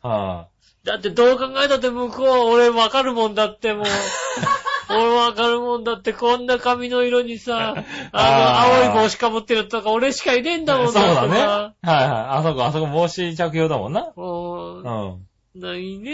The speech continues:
Speaker 2: えんだよ、それ以外。あの時間帯にしかも、俺みたいな若、若造いないんだもんだって。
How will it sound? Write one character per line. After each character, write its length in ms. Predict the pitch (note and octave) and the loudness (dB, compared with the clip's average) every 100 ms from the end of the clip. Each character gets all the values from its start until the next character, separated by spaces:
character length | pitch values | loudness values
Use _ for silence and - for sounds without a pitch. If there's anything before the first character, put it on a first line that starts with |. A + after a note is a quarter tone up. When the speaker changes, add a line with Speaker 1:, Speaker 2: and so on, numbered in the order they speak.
| D#4+ | -8
Speaker 2:
え 40 | |
ん 160 | C4 G#3 | -8 -4
だ 100 | G#3+ | -2
よ、 180 | G3 F#3+ | 0 -2
そ 120 | F#3+ | -4
れ 200 | G3 F#3+ | -2 -2
以 40 | |
外。 260 | F#3 F#3 F#3 | 0 -2 0
あ 140 | G3+ | 0
の 140 | G#3+ A#3+ | 0 -2
時 140 | A#3 | -2
間 220 | B3 A#3+ A#3 | -2 -2 -2
帯 160 | A#3+ | -4
に 120 | A3+ A#3 | -4 -8
し 60 | |
か 120 | B3 | -8
も、 300 | A3 G3+ F#3+ | -6 -4 -4
俺 200 | G3 G#3+ | -2 -2
み 140 | A#3+ B3+ | -2 -2
た 160 | C4 | 0
い 80 | A#3+ | 0
な 120 | G#3 | 0
若、 380 | G3 G3 G#3+ A3 G#3+ F#3+ | -2 -2 0 -2 -2 -4
若 300 | G#3+ A3 G#3+ | -4 -2 -4
造 200 | A3+ A3+ | -4 -4
い 80 | A3 | -4
な 140 | C4 | -4
い 60 | C4+ | -6
ん 120 | A#3 | -6
だ 120 | A#3 | -6
も 140 | G#3+ | -6
ん 20 | G3+ | -4
だ 200 | F4 | -4
っ 20 | |
て。 60 | G3+ | -4